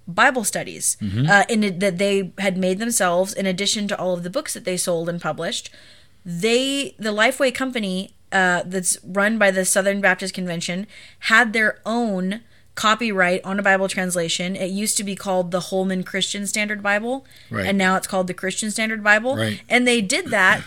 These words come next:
Speaker 1: uh, so that that way they didn't have, 'cause it's very similar to, like, the N I V.
Speaker 2: Right.
Speaker 1: Um, but you don't have to pay money <laughs> to, uh, I believe Zondervan holds the publishing for the N I V.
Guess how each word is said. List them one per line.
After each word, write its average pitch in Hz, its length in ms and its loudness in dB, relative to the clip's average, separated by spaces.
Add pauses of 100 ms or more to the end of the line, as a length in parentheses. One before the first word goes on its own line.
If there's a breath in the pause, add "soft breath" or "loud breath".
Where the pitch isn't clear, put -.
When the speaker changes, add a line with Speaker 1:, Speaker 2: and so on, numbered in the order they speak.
Speaker 1:
uh, 208 220 4
so 220 140 2
that 208 140 0
that 226 200 6
way 214 140 2
they 208 100 0
didn't 208 300 -6
have, 196 260 0
'cause 247 80 0
it's 214 100 -2
very 294 200 2
similar 214 400 -2
to, 208 120 -2
like, 190 200 -2
the - 120 -4
N 185 120 -2
I 180 140 0
V. 180 340 -4
Speaker 2:
Right. 208 200 2 (320 loud breath)
Speaker 1:
Um, 196 440 4 (120)
but 190 520 4 (100)
you 185 160 0
don't 196 160 2
have 190 200 6
to 190 100 -4
pay 196 180 0
money 214 380 4
<laughs> - 60 -8 (120)
to, 220 340 8
uh, 185 280 6
I 196 40 2
believe 202 260 -2
Zondervan 180 580 0
holds 170 480 -2 (340 loud breath)
the 180 100 2
publishing 175 600 -2
for 175 260 -2
the 165 100 -2
N 170 120 -6
I 165 100 -4
V. 165 300 -4